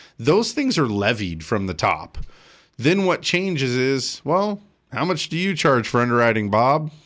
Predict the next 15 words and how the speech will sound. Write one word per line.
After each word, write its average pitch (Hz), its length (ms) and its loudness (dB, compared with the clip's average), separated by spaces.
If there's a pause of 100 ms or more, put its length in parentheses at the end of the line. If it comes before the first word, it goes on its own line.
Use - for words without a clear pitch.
Okay, 156 580 0 (220)
eight 123 160 0
hundred 135 280 -2
bucks. 135 320 -2
Good. 135 240 0
How 127 80 2
about 143 180 2
you, 147 140 0
Joe? 131 260 2
Seven 180 300 0
hundred 185 200 0
bucks. 170 300 0
This 147 160 -2
guy's 156 300 0
cheaper. 127 600 -2